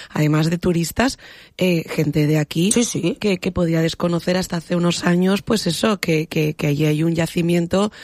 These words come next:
Speaker 1: eh, romano. Sabemos que es romano desde hace no mucho, desde hace unos diez años, una cosa así, pero bueno, está datado en el siglo uno antes de Cristo, y, y es todo un referente. Entonces, también tenemos datos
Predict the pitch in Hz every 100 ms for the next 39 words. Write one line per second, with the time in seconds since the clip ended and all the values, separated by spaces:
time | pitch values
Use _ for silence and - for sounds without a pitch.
0 | - - - - 180 160 160 165 185 202
1 | 143 175 160 170 - 175 165 180 208 185
2 | 160 165 - 175 170 185 208 226 254 170
3 | 170 165 170 170 180 185 196 202 190 185
4 | 196 190 196 202 185 240 - - - -
5 | - 220 185 170 170 202 220 185 180 180
6 | 180 180 196 185 185 196 196 170 156 175
7 | 180 185 160 247 294 - - - 233 240
8 | 202 180 170 - 185 170 151 165 165 226
9 | 180 151 - 143 156 220 233 170 165 185
10 | 170 - 175 165 170 175 185 170 196 208
11 | 175